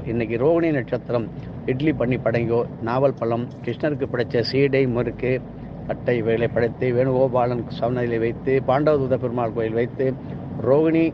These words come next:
மரத்துக்கான நாவல் மரத்திற்கு மஞ்சள் குங்குமம் இட்டு வலம் வந்து ரோகிணி தேவதைகளை வணங்கும் பொழுது மனதுக்குள்ளே ஒரு தைரியமும் சந்தோஷம்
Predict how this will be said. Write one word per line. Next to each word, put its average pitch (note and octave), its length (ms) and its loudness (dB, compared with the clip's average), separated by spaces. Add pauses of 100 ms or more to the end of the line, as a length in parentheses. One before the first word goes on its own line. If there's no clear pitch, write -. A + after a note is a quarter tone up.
(440)
மரத்துக்கான B2 720 0
நாவல் D3 360 2
மரத்திற்கு C3 460 -2
மஞ்சள் C3+ 360 0
குங்குமம் B2+ 380 0
இட்டு A#2 220 0
வலம் B2+ 280 4
வந்து A#2+ 280 4 (760)
ரோகிணி C3 420 2
தேவதைகளை A2 500 0
வணங்கும் A#2 340 0
பொழுது E3 260 4 (200)
மனதுக்குள்ளே C3 680 -2
ஒரு B2 280 0
தைரியமும் C3+ 580 0
சந்தோஷம் B2 580 0